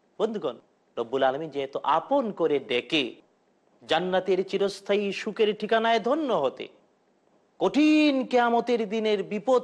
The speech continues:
থেকে উদ্ধার পেয়ে অন্ধকার কিয়ামতে লাইট আর নূর নিয়ে নিজে চলতে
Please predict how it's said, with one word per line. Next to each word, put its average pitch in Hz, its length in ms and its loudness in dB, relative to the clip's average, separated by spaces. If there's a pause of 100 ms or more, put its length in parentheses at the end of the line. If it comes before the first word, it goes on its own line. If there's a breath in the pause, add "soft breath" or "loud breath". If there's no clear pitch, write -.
থেকে 185 360 -2
উদ্ধার 165 460 -2
পেয়ে 147 320 -4 (460)
অন্ধকার 131 600 -2
কিয়ামতে 120 640 -4 (500)
লাইট 131 800 0
আর 113 260 -6
নূর 202 560 2
নিয়ে 151 300 0
নিজে 131 280 -6
চলতে 117 540 -6